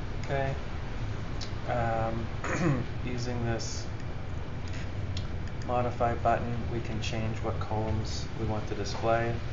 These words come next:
Maybe we don't want to see the report date anymore. We can just turn it off, see? Or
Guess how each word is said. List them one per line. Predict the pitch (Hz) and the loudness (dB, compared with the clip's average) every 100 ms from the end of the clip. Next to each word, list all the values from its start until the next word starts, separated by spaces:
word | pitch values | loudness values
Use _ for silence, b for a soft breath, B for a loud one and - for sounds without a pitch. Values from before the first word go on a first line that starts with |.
| - - - - - | -2 -2 -2 -2 0
Maybe | 117 110 | 2 2
we | 110 | 4
don't | 107 113 113 | 4 2 2
want | 110 107 | 0 0
to | |
see | 101 113 | 0 0
the | 113 107 | 0 2
report | 107 107 110 101 | 0 2 0 2
date | 117 110 | 2 2
anymore. | 113 110 117 143 165 | 2 0 2 0 0
We | 196 | 0
can | 202 - | -2 -2
just | - | -2
turn | - 104 | -2 0
it | 104 | 2
off, | 117 165 - - - | 2 2 0 -2 -2
see? | - 175 - - - - - - - - - - - - - 117 | -2 -2 -2 -4 -2 -2 -2 -4 -4 -2 -2 -2 -2 -2 -2 0
Or | 104 104 104 104 | 2 4 4 2